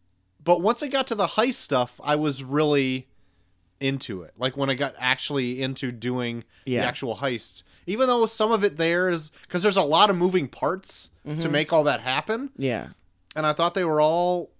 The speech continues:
Speaker 1: working pretty copacetically. I was like, "Okay, okay, this is work, this is pretty good." And then, um,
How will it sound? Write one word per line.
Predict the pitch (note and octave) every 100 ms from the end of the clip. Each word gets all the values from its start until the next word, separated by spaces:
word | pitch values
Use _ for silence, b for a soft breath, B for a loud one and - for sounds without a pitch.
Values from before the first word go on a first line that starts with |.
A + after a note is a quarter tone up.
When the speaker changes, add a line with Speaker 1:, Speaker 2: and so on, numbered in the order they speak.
| _ _ _ _
Speaker 1:
working | D#3 C#3+ C#3+ E3 D3+
pretty | D#3 E3+
copacetically. | E3+ E3 F3 - D#3 E3+ F3 G3+
I | E3+
was | B2+
like, | G#2+
"Okay, | G2+ A2+ C#3+ F3
okay, | F3+ G#2 C3
this | E3 D3
is | A2+
work, | G#2 G#2+ -
this | A2+
is |
pretty | - A2 A2
good." | G#2+ B2+ G3 - B B B B B B _ - _ _ _ _ -
And | D3 D3
then, | D3+ D3+ D3 D3+
um, | C#3+ C#3 C3+ B2+ A#2+